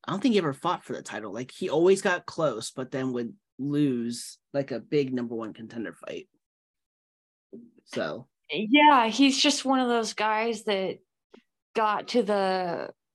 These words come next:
Speaker 2: let's see, I don't even have a witty thing for it. He just, he couldn't, he couldn't breach the top.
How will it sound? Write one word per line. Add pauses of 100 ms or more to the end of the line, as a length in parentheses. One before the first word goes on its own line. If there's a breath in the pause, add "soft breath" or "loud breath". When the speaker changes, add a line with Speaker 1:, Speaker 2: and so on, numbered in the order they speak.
(400)
Speaker 2:
let's
see,
I
don't
even
have
a
witty
thing
for
it.
He
just,
he
couldn't,
he
couldn't
breach
the
top.